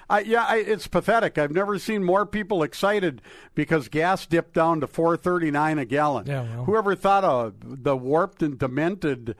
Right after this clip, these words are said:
Speaker 1: uh, thought process would be, "That's a great thing." Well, it's
Speaker 2: <laughs>
Speaker 1: certainly better than four sixty-nine.
Speaker 2: Yeah.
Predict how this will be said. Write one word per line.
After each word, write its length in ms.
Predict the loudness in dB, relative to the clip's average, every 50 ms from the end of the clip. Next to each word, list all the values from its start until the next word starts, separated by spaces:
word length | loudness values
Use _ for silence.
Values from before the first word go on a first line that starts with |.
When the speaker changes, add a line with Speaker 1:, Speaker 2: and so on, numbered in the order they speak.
| -14 -20 -20 -20 -14 -8
Speaker 1:
uh, 60 | -8
thought 380 | -6 0 2 2 2 2 0 0
process 520 | 0 2 2 0 0 -2 -4 -4 -4 -4
would 160 | -4 -6 -4 -2
be, 200 | -2 -2 -2 0
"That's 280 | 0 0 -2 0 -2
a 60 | -6
great 340 | -4 -2 -2 -2 -2 -2 -4
thing." 240 | -6 -10 -10 -10 -8
Well, 260 | -2 0 2 2 2
it's 120 | 2 0 -2
Speaker 2:
<laughs> 100 | -2 -2
Speaker 1:
certainly 260 | -2 -2 -2 -2 -2
better 420 | -2 0 0 0 0 0 0 -2 -2
than 240 | -2 -4 -6 -6 -12 _ -20 _ -20 _ _ _
four 280 | -4 0 2 2 2 0
sixty-nine. 920 | 0 -2 -4 -2 -2 -2 -2 -2 0 2 2 2 2 0 -2 -4 -8 -10
Speaker 2:
Yeah. 120 | -8 -10